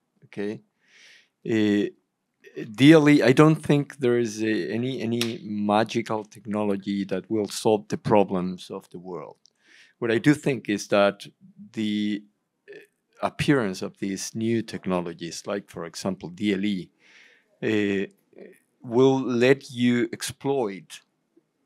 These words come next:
certain deposits and certain resources that maybe, you know, years ago, without existence of this technology, you know, you were not, you know,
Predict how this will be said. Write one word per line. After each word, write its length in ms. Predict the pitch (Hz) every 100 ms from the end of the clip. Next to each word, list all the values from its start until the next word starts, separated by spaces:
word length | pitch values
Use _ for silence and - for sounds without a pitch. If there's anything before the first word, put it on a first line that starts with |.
| _ _
certain 600 | - - 143 139 139 139
deposits 880 | - - 120 - - 85 80 - -
and 180 | 98
certain 460 | 95 - 117 113 110
resources 680 | 117 131 - 95 90 85 -
that 200 | - 95 _
maybe, 640 | 107 110 143 131 87 78 _ _ _ _ _ _
you 120 | - 107
know, 280 | 104 101
years 420 | 92 107 123 117 -
ago, 260 | - 113
without 600 | 98 90 90 - 135 135
existence 500 | 101 - 101 - 98
of 140 | 87 -
this 220 | 90 -
technology, 760 | 107 104 120 123 95 67 - _ _ _ _
you 100 | -
know, 140 | 110 110
you 240 | 107 120
were 160 | 120 123
not, 280 | 120 120 117 - _ _ _ -
you 180 | 113 113
know, 220 | 107